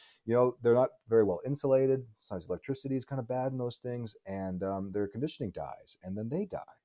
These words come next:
And it's, it's tragic what's happening, but all of this gets brushed under the rug of development, the, just the drive to keep building more houses and, and bringing more, more data centers for Facebook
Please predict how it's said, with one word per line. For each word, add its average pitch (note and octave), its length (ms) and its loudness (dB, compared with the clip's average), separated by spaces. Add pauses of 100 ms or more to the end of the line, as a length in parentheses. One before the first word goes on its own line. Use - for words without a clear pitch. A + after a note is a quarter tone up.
And F#2 300 -8
it's, - 360 -8
it's G#2+ 160 -12
tragic D#3 400 -4
what's F2 140 -8
happening, F2 420 -10 (300)
but B2 80 -2
all D#3 220 6
of G3 80 0
this G3+ 180 2
gets D3+ 240 2
brushed C3+ 500 2
under A#2+ 220 -2
the A#2 120 -2
rug F2 340 -2
of F2+ 180 -4
development, A#2 680 -2 (160)
the, F2+ 100 -6
just - 320 -8
the G#2+ 80 -2
drive G2+ 520 0
to A#2+ 80 -8
keep A2 340 -8 (220)
building A#2 400 0
more A2 220 0
houses F#2 440 -6
and, E2+ 140 -8 (340)
and G2 140 -2
bringing G#2 420 -2
more, B2 240 6 (320)
more A2 260 8
data A2 400 2
centers D#2+ 460 -8
for G#2 140 -4
Facebook G2 560 0